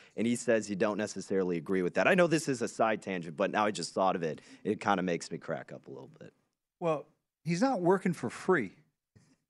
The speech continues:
Speaker 2: So if somebody's incompetent in their job, you fire them.
Speaker 1: Typically.
Speaker 2: And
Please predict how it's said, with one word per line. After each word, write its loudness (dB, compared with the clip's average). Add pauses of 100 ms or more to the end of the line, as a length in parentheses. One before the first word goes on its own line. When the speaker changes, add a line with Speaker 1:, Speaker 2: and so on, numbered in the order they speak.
(260)
Speaker 2:
So 4
if 0
somebody's 2
incompetent 0
in 2
their 4
job, 4
you 0
fire 4
them. -8 (680)
Speaker 1:
Typically. -6
Speaker 2:
And 2